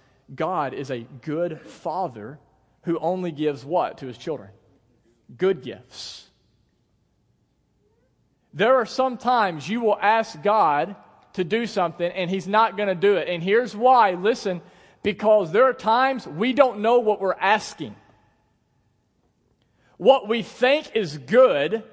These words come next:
actually is not good.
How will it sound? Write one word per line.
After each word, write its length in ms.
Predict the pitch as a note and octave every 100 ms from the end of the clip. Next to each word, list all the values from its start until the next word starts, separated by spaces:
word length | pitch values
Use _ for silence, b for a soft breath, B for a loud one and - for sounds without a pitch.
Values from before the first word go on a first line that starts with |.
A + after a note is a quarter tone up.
| - _ _ _ _ _
actually 680 | G#3+ C#4 - A#3+ A3+ G#3 F#3 -
is 320 | A#3 G3+ D#3
not 560 | A3+ B3 F#3+ E3+ - - _ -
good. 320 | D3 B3 E3+